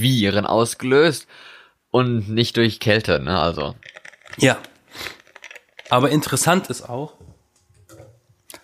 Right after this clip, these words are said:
Speaker 2: dass man, ähm,
Speaker 1: Deine Flasche, ich habe sie gehört.
Speaker 2: Ja. Interessant ist auch, dass man, wenn man erkältet ist und man ist mit seinem Partner irgendwie im Bett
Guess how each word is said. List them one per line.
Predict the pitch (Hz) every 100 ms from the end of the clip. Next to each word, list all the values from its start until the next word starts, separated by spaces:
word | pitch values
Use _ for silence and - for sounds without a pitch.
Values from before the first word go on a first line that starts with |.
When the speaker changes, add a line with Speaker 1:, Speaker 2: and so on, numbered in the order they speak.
| _ - - _
Speaker 2:
dass | 120 120 -
man, | 127 120 120
ähm, | 117 110 110 107 104 - - - -
Speaker 1:
Deine | 90 85
Flasche, | - 85 98 - -
ich | 85
habe | 80 90
sie | 87
gehört. | 85 85 92 71 - _ _ - - - - -
Speaker 2:
Ja. | 101 - _ _ _
Interessant | 127 123 139 131 147 160 127
ist | 120
auch, | 101 110 - - - -
dass | - 135 147
man, | 117 110 113
wenn | 110
man | 107 101
erkältet | 104 - 190 220 113
ist | 92 - - - _ _ _ _ _ _ _ _
und | 117
man | 120 117 117
ist | -
mit | 117
seinem | 104 104 101
Partner | - 147 151 120 107
irgendwie | 110 110 107 110 104 - _ _ _ - -
im | 107
Bett | 101 147 -